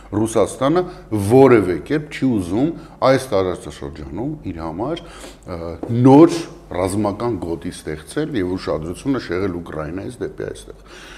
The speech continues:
Մյուս կողմից կա Ադրբեջանը, որ այդ ամեն ինչը շատ լավ հասկանում է,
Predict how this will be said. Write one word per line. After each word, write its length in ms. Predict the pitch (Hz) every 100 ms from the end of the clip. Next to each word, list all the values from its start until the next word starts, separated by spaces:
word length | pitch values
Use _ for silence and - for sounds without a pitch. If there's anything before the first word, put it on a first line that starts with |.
| -
Մյուս 320 | 147 208 262
կողմից 400 | - 143 117 104
կա 160 | - 156
Ադրբեջանը, 760 | 147 120 107 95 95 87 76 120
որ 220 | 151 156
այդ 140 | 170 -
ամեն 380 | 143 170 170 156
ինչը 360 | 165 - 123 92 - - -
շատ 380 | - - 170 165
լավ 180 | 131 92
հասկանում 560 | 95 - 80 73 71
է, 60 | 95